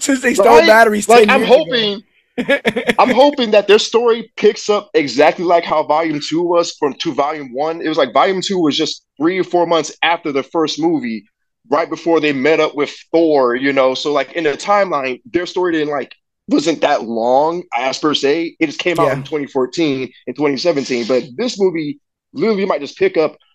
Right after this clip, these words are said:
Speaker 2: right after Endgame or right after Love and Thunder, you know? Like, they
Speaker 1: Right.
Speaker 2: found Gamora being qu-,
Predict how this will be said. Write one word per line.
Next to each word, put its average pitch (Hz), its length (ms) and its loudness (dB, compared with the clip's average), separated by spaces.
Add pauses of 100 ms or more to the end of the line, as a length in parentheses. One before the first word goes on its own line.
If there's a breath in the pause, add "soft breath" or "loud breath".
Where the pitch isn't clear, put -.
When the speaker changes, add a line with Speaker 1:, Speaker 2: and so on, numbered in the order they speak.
Speaker 2:
right 156 400 -2
after 170 260 -4
Endgame 147 380 -2
or 135 140 -2
right 147 200 -2
after 156 180 -2
Love 151 180 -2
and 131 160 -6
Thunder, 135 360 -4
you 117 120 -6
know? 135 340 -4 (240)
Like, 110 120 -8
they 135 80 2
Speaker 1:
Right. 139 100 0
Speaker 2:
found 160 320 -4
Gamora 143 500 -2
being 139 380 -6 (320)
qu-, - 120 -14